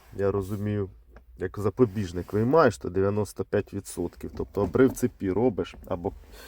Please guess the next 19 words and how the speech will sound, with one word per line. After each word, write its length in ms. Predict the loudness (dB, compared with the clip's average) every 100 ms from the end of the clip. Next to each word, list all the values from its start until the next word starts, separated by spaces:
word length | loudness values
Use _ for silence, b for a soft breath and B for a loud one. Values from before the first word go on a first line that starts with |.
| B -12
знімаєш 640 | -8 -4 0 2 2 -2
фішку 640 | -6 -6 -8 -8 -10 -12 B B B B B B B B B B -16 -8
з 120 | 2
датчика. 680 | 8 8 6 0 0 4 8
Але 160 | 8
фішки 540 | 6 6 6 6 4 6
ми 160 | 6
перепровіряли 1200 | 8 8 8 8 8 8 8 8 8 6 4 -2 -8 B -8
до 240 | 0 2
цього. 680 | 2 0 2 2 0 -8 -12
Датчики 640 | -8 0 2 2 -2 -4 -2
ми 140 | 0
перепровіряли 1000 | 2 2 2 0 2 2 4 6 4 2
до 200 | 0 -2
цього. 500 | -2 -2 0 0 -2
Нічого 520 | -4 -6 -4 -2 0
ми 140 | -2 0
не 160 | 0
робили 640 | 0 0 4 4 4 0